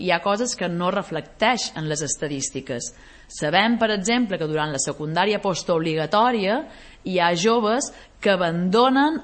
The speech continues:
però no estan recollits. Sabem que durant l'eso hi ha joves que aconsegueixen el certificat però no tenen el nivell de competències per després poder continuar amb èxit a la postobligatòria. I això ho dic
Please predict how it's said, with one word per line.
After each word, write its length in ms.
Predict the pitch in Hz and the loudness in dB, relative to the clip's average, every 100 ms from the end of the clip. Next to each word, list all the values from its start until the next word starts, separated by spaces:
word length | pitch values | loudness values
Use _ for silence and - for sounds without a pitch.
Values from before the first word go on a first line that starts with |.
| - | 0
però 220 | 196 175 | 2 2
no 160 | 180 190 | 0 -2
estan 320 | - 170 160 | -2 -4 -2
recollits. 720 | 147 143 170 233 175 - - - - - - | -4 -4 -2 -2 -2 -4 -6 -10 -20 -20 -16
Sabem 560 | - - 170 196 233 233 | -8 -2 2 4 2 2
que 160 | 208 | 0
durant 320 | 185 180 170 156 | 0 0 0 -2
l'eso 800 | 156 214 247 - 220 294 - - | 0 0 0 -2 -2 -4 -8 -6
hi 80 | 190 | -2
ha 80 | 185 | 0
joves 320 | 180 233 214 | 0 0 0
que 80 | 196 | -2
aconsegueixen 560 | 185 180 180 180 208 208 | -2 -2 -2 0 0 -2
el 140 | 202 | 0
certificat 880 | 202 202 196 196 196 220 226 339 - - - - - | -2 -2 -6 -6 2 2 2 -4 -12 -20 -20 -20 -2
però 260 | 214 202 208 | 2 4 4
no 140 | 247 269 | 2 0
tenen 320 | 247 262 247 | 0 2 2
el 140 | 220 | 0
nivell 240 | 214 208 214 | 2 0 0
de 80 | 214 | 0
competències 920 | 208 196 202 214 240 247 233 262 285 | 0 0 0 0 2 0 0 -2 -2
per 120 | 214 185 | -2 -2
després 420 | 185 - 214 214 | -4 -2 -4 -2
poder 240 | 220 208 190 | -2 0 0
continuar 500 | 190 190 202 190 190 | 0 -2 -2 -2 -2
amb 140 | 180 170 | -2 -2
èxit 240 | 170 175 175 | -2 -2 -4
a 80 | |
la 80 | 165 | -4
postobligatòria. 960 | 170 147 175 165 160 165 208 185 147 - 190 | -4 -4 -4 -2 -4 -2 0 0 -4 -4 -4
I 80 | |
això 300 | 180 - 285 | -2 2 2
ho 80 | 302 | 2
dic 340 | 285 269 277 | 0 0 -2